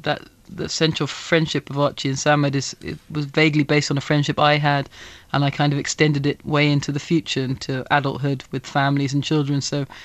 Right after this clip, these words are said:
um, I, I think I've always tried to write things out before I've done them, um, as a way of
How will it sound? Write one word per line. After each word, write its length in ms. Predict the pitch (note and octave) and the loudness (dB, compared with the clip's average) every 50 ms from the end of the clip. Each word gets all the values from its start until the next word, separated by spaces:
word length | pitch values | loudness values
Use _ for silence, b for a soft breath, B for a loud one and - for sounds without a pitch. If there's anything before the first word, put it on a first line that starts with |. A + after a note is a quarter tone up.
| B B B B B B B B B B B | B B B B B B B B B B B
um, 340 | - - D3 C#3+ C#3 C#3 - - _ _ _ _ _ _ _ _ - _ _ _ _ _ _ _ _ _ _ _ _ _ _ _ | -2 0 2 2 2 0 -4 -8 _ _ _ _ _ _ _ _ -20 _ _ _ _ _ _ _ _ _ _ _ _ _ _ _
I, 220 | - F3+ - - F3 | -2 0 2 2 2
I 40 | E3+ | 2
think 200 | - G#3 F#3 F#3 | 2 2 4 4
I've 160 | E3+ D#3 E3+ | 4 4 4
always 380 | F3 E3+ E3+ E3+ E3+ E3 D#3 | 4 4 6 4 4 4 2
tried 300 | - - - E3 D#3+ D#3+ - | 0 2 2 4 4 4 2
to 80 | D#3 | -2
write 320 | C#3+ D3+ E3 F3+ F#3+ - - | 0 4 4 4 4 4 0
things 280 | - D#3+ D3+ D3+ C#3 | 0 2 2 4 4
out 240 | D#3 D3+ D3+ D3+ - | 4 4 4 2 0
before 340 | D#3 D3 - - D#3+ D#3 D3+ | -2 -6 -2 0 2 2 4
I've 160 | D3 D3+ C#3+ - _ _ _ _ _ | 2 0 -2 -6 _ _ _ _ _
done 280 | - E3 F3+ F#3 F3 D#3 | 2 4 4 6 6 4
them, 260 | C#3+ C3+ C3+ C3 - - B3 - | 2 2 -2 -4 -6 -8 -10 -8
um, 360 | - D3+ D3 C#3+ D3 D#3 - | -6 -4 -2 -2 -2 -4 -6
as 180 | - D3+ D3 C#3 | -6 -6 -6 -4
a 60 | D#3 | -2
way 200 | D#3 D3+ D3 C#3+ | 0 0 2 0
of 260 | C#3+ C#3 - - - | 0 -2 -4 -10 -12